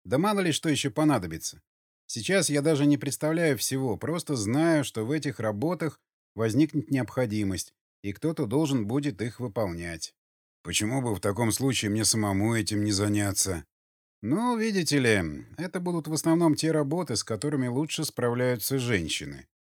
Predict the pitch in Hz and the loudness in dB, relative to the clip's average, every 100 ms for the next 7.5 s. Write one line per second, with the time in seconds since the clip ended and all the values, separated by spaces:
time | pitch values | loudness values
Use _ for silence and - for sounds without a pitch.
0 | _ _ _ _ - - 92 160 131 127 | _ _ _ _ -18 -8 -2 -2 0 -2
1 | 113 120 131 - 110 101 95 98 151 156 | 0 0 0 0 -2 0 0 2 2 2
2 | - 135 - _ _ _ - - 165 156 | 0 -2 -4 _ _ _ -8 2 2 4
3 | 151 160 147 139 143 139 143 143 123 78 | 4 4 4 2 2 2 4 4 4 2
4 | - _ _ _ _ _ 80 - 160 147 | -4 _ _ _ _ _ -12 -2 0 0
5 | 135 123 139 127 117 127 127 113 - 113 | -2 0 0 0 -2 -4 -2 -2 -2 -2
6 | 101 - 143 123 113 110 101 98 - 98 | -4 0 0 2 0 0 0 -4 -4 0
7 | 139 - 131 123 104 | 0 0 -2 -2 -4